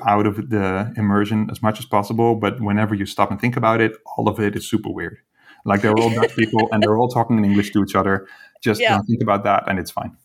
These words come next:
Speaker 2: Yeah,
Speaker 1: Yeah.
Speaker 2: just don't think of it. Like, just
Speaker 1: <laughs>
Speaker 2: suspend your disbelief.
Speaker 1: Yeah.
Speaker 2: Imagine it's in Dutch. Yeah, I think there was one, and I won't mention what it is because th-, that is a spoiler. Uh, there was one, like,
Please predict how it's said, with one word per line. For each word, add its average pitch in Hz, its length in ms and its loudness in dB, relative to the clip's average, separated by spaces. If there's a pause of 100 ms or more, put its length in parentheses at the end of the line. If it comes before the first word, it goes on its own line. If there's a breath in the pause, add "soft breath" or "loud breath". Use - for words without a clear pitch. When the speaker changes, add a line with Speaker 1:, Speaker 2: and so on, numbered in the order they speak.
(280)
Speaker 2:
Yeah, - 200 0
Speaker 1:
Yeah. - 100 -14
Speaker 2:
just - 160 -8
don't 480 140 2
think 453 160 2
of 330 60 0
it. - 100 -10
Like, 330 220 0
just 403 180 0
Speaker 1:
<laughs> 127 220 0
Speaker 2:
suspend 381 480 -2
your 392 80 0
disbelief. 285 540 -2
Speaker 1:
Yeah. 262 60 -10
Speaker 2:
Imagine 302 480 0
it's 294 180 -2
in 262 100 -4
Dutch. 226 460 2 (440 loud breath)
Yeah, 214 300 2
I 247 80 4
think 320 160 0
there 370 120 0
was 311 140 0
one, 226 260 2
and 214 120 2
I 220 60 4
won't 233 220 0
mention 220 320 -2
what 202 140 2
it 196 80 -2
is 190 180 0
because 190 240 -6
th-, 190 180 -2
that 185 200 4
is 180 160 -2
a 175 60 -8
spoiler. 175 500 0 (280 loud breath)
Uh, 196 320 4
there 214 120 4
was 208 160 2
one, 214 240 2
like, 185 320 0